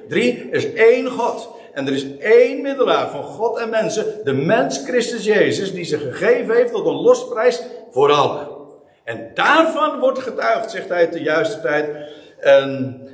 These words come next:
hiervan, en dat zegt hij in één Thessalonik-, in één Timotheüs twee. Hij zegt, "En hiertoe, hè, of hiervan ben ik een heraut en een apostel." Hij zegt, "Ik getuig. Hè, ik spreek waarheid, geen leugen."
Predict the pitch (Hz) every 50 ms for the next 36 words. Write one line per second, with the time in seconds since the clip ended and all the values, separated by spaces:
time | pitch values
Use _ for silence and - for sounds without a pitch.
0 | - - 131 147 185 233 262 254 - - 185 185 196 226 233 - - - - 147
1 | 135 127 - - - - - - - 110 113 110 - 143 127 - 120 113 113 110
2 | 113 120 123 120 113 113 113 107 110 113 113 110 110 110 - - - 127 120 113
3 | 110 107 110 - 123 120 117 113 120 113 107 107 107 104 104 104 101 101 - -
4 | 120 120 113 107 107 - - - - - - - - 110 117 110 113 123 120 -
5 | - - - - - - 127 117 107 - 117 - 170 220 240 214 - 214 214 240
6 | 269 269 - - - - - - 127 156 - - - - - - - - - -
7 | - 151 202 220 175 - 165 - 147 143 147 143 135 123 - 127 - 95 - 113
8 | 123 139 156 165 185 233 233 - - - - 127 120 120 123 127 131 127 190 196
9 | 190 190 185 190 170 131 123 135 131 135 131 131 - 165 160 - - 240 247 240
10 | 262 269 262 226 - - - - - - - - - - - - 135 170 170 -
11 | 165 165 180 180 170 - - 226 214 165 143 160 185 185 175 165 143 135 120 110
12 | - - - - - - - - - - 143 151 160 160 151 147 139 131 123 113
13 | - - - -